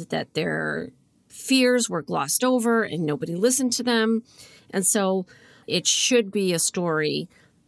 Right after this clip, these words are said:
that is taught to every kid in their history class, because what happened is so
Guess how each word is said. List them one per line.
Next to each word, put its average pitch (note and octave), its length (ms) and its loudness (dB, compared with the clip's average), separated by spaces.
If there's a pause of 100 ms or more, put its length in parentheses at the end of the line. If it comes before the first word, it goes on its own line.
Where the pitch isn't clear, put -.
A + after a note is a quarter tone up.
(140)
that D#3+ 240 0
is E3 220 -2
taught F3 460 -2 (400)
to D#3+ 500 -2 (400)
every G3+ 320 2
kid D3 480 -2 (460)
in F3 200 2
their D3+ 160 0
history C#3+ 460 -4
class, - 500 -6 (260)
because G#3+ 360 0
what F#3+ 140 2
happened F#3+ 500 0
is E3 120 -2
so E3 520 0